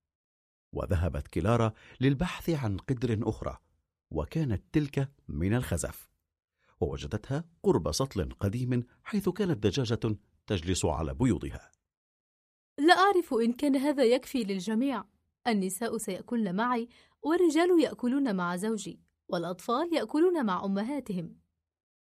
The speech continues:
Speaker 1: وفي أقل من لحظة كانت دائرتان قد تشكلتا حول ميكا وكيلارا، والحقيقة أن الرجال حول ميكا شكلوا دائرتين، واحدة حول الأخرى.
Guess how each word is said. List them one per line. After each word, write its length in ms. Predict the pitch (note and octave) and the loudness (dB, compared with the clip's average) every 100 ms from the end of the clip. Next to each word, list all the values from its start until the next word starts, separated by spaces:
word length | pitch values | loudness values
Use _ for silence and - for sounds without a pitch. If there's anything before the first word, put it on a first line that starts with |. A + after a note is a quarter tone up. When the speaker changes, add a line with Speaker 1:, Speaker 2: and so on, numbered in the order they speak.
| _ _ _ _ F2+ | _ _ _ _ -6
Speaker 1:
وفي 360 | G2 B2 - | -4 -2 -2
أقل 360 | A2+ - F#3+ E3+ | -2 -4 -2 -2
من 180 | D3+ G#2 | 0 -2
لحظة 400 | D#2+ - - _ _ _ _ _ _ | -4 -8 -14 _ _ _ _ _ _
كانت 380 | G#3 F3 G2 E2 | -2 0 0 0
دائرتان 680 | G2 G2+ F2+ E2 D3 C3 A#2 _ _ - | 0 0 -2 0 -2 -2 -4 _ _ -8
قد 120 | D3+ | -6
تشكلتا 840 | - - G2+ - D2+ C#2 G#2 F2+ | -2 -2 -2 -4 -6 0 0 0
حول 400 | - F#3 C3 F#2 | -2 -2 0 0
ميكا 420 | F#2 C3 - C3 - _ - | 0 -2 -2 -4 -4 _ -8
وكيلارا، 680 | D2+ - B2+ D2+ - - _ _ _ _ _ _ _ | -4 0 0 -2 -6 -16 _ _ _ _ _ _ _
والحقيقة 680 | D2+ D#2 - - A#2 - E3+ - | -10 -8 -8 -4 -4 -4 -8 -6
أن 140 | C#2+ C#2 | -6 -6
الرجال 680 | C2 D#2 G#2+ A2+ D#3+ F#3 | -6 -6 -2 -2 -4 -10
حول 320 | - F#2+ E2 G#2+ | -6 -4 -2 -2
ميكا 300 | C#3 B2+ A#2+ - - - | -2 0 -2 -6 -20 -14
شكلوا 540 | - A3 - G3 F3 A#2 | -8 -6 -4 -2 -2 0
دائرتين، 640 | C#3 A2+ B2+ - F#2 C2 - _ _ _ _ | -2 0 -2 0 -2 -4 -14 _ _ _ _
واحدة 600 | - E2 A#2 G#2 F#2+ E2 C#2 | -4 -2 0 0 0 -4 -4
حول 300 | - D3+ D3+ | -4 -2 0
الأخرى. 420 | D3+ - - | -2 -4 -8